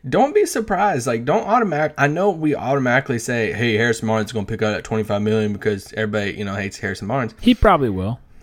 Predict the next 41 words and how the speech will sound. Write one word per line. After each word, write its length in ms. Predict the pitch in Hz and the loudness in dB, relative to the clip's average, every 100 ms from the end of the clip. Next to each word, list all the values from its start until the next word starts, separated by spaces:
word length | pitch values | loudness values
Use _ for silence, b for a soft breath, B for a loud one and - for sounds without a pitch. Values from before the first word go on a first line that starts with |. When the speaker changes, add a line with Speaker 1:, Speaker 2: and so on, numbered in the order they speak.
| b - | b -8
Speaker 1:
But 160 | 143 170 | -2 6
here's 160 | 214 196 | 6 6
the 60 | |
thing. 400 | 180 226 131 107 _ | 4 2 0 -4 _
If 180 | 147 147 | -2 2
it 200 | 440 233 | 2 2
meant 460 | 170 180 175 - - _ _ _ | -4 -4 -4 -8 -18 _ _ _
them 400 | 113 120 143 147 | -4 0 2 0
getting 380 | 120 123 131 127 | 2 2 2 -2
a 80 | 113 | -4
couple 300 | - 117 117 | -2 0 0
of 40 | |
guys, 260 | 107 92 107 | 0 0 0
these 200 | 196 254 | 0 2
are, 160 | 214 - | -2 0
this 240 | 170 185 | 0 2
is, 160 | 175 135 | 0 0
I 80 | 117 | -2
tweeted 320 | - 151 156 | 0 0 4
out 100 | 151 | 4
a 60 | 123 | 2
picture 360 | 160 160 190 | -2 -2 0
last 240 | 185 180 - | 2 2 2
night 360 | 202 202 214 - - | 0 0 -2 -10 -6
or 120 | 120 | -4
two 140 | - | -2
nights 260 | 175 180 185 | -2 -2 -2
ago. 300 | 202 214 220 b b b b b _ _ _ _ _ _ - | -2 -2 -4 b b b b b _ _ _ _ _ _ -8
DeAndre 440 | 123 131 143 190 196 | 0 4 4 4 2
Jordan 280 | 170 156 139 | 2 2 2
and 140 | 123 | 2
Harrison 360 | 131 127 127 117 | 0 -2 -2 0
Barnes 300 | 113 120 117 | 0 0 -2
played 240 | 110 107 | -4 -2
Team 260 | - 107 101 | -2 -2 -2
U 100 | 101 | -4
S 140 | 95 | -2
A 120 | 110 | 0
together 420 | 120 127 131 139 139 | 2 2 0 2 2
in 100 | 98 | 0
Brazil. 580 | 95 98 117 127 131 | -4 0 2 2 0